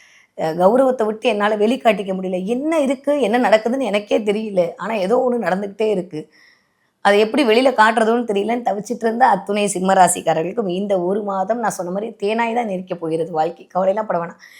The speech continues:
நிறைய உங்களுடைய உறவுகள் உங்களை புரிஞ்சுக்க போறாங்க, உங்களுடைய மனைவி உங்களை புரிஞ்சுக்க போறாங்க, உங்களுடைய கணவன் உங்களை புரிந்து கொள்ள போகிறார்கள்.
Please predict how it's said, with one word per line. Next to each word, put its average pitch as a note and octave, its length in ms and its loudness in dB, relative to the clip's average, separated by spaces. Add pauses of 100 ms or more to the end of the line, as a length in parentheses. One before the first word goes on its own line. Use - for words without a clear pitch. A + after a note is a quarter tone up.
(280)
நிறைய G#3 340 4
உங்களுடைய F#3+ 320 2
உறவுகள் A3+ 300 0
உங்களை F3+ 200 0
புரிஞ்சுக்க G3 320 -6
போறாங்க, F3 320 -2
உங்களுடைய E3 360 -4
மனைவி A3 340 -6
உங்களை F3+ 220 -2
புரிஞ்சுக்க F#3 240 -4
போறாங்க, E3+ 160 -8
உங்களுடைய E3 320 -4
கணவன் A#3 320 0
உங்களை F#3+ 220 -2
புரிந்து F#3+ 280 -6
கொள்ள F3 200 -4
போகிறார்கள். E3+ 600 -6